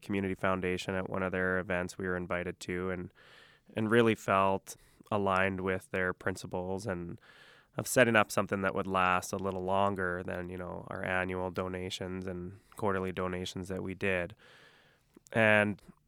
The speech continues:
with Gary and Myrna transitioning out, I wanted to create a little bit of a legacy for the business and for them that would carry on, you know, kind of forever, I guess, is,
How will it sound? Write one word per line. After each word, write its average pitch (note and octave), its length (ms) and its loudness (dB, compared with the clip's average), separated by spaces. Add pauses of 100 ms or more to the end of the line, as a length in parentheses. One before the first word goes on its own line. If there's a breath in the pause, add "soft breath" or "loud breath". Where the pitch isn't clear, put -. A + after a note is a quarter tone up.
with G2+ 320 -2
Gary G2 220 2
and F#2+ 100 -2
Myrna F#2+ 400 2
transitioning G2 640 0
out, F2+ 200 2
I F2+ 100 -2
wanted F2+ 320 -2
to F#2 320 -4
create B2 240 2
a A#2 40 6
little A2 200 4
bit G2 120 0
of F#2 80 -2
a F#2 60 0
legacy F#2+ 760 -4 (260 soft breath)
for G2+ 200 -4
the F2+ 100 -4
business F#2+ 540 -2
and F#2+ 160 -8
for G2 160 -4
them F#2 440 -2 (800 soft breath)
that G#2 200 4
would F#2+ 140 -4
carry F#2+ 300 2
on, F#2 500 2
you G#2 80 -6
know, F2 240 -6
kind F#2 140 0
of F2 80 -10
forever, F#2 420 0
I F2+ 80 -2
guess, F#2 260 -8
is, G2+ 300 -10